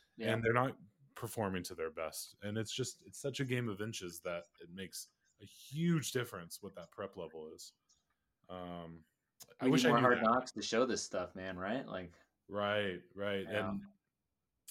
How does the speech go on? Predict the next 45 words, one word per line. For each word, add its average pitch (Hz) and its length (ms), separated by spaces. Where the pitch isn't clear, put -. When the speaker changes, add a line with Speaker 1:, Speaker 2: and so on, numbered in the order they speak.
Speaker 2:
I 110 80
wish 120 180
we 120 160
had 113 160
Hard 101 240
Knocks 92 220
for 95 100
every 87 180
team. 82 240
That'd 82 140
be, 82 60
that'd 90 140
be 82 80
freaking 80 420
sweet. 82 320
But 87 280
Speaker 1:
It 131 140
would, 123 160
it 107 80
Speaker 2:
uh, 107 240
Speaker 1:
would 90 120
be 120 120
interesting 98 560
to 90 80
see 98 400
more 98 220
of 87 100
that 85 300
out 92 220
there 82 280
a - 60
little 87 160
Speaker 2:
yeah. 90 200
Speaker 1:
bit. - 40
Speaker 2:
But, 127 380
but 127 140
back 156 200
to 135 80
Brandon, 110 440
he 123 200
did 131 280
so 160 340
good 127 220
this 98 260
year, 82 380